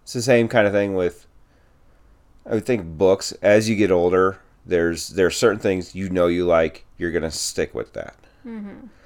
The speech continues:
Speaker 1: So it's hard for me as well to get into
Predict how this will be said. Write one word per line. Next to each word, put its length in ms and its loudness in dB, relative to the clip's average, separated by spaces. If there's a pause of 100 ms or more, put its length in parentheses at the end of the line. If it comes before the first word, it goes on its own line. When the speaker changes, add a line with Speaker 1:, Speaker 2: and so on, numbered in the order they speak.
(440)
Speaker 1:
So 640 2 (640)
it's 280 2
hard 360 4
for 140 -8
me 420 -6 (800)
as 140 -8
well 320 6
to 160 -18
get 260 -4
into 600 -4